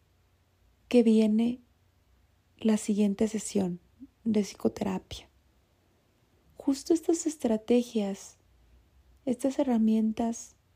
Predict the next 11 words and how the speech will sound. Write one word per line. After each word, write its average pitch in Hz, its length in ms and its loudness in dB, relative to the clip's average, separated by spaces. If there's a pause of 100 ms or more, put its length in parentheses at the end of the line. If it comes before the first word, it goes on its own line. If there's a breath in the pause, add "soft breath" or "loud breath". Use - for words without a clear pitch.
(340)
terapéuticas, 220 1200 -2 (580)
la 233 140 4
logoterapia, 208 1120 0
la 214 140 2
grafoterapia, 202 1300 -2 (1600)
la 240 60 -2
escritura 233 520 2
narrativa, 214 1080 2 (1160)
la 226 140 -2
programación 220 680 2
neuroescritural, 208 1080 -2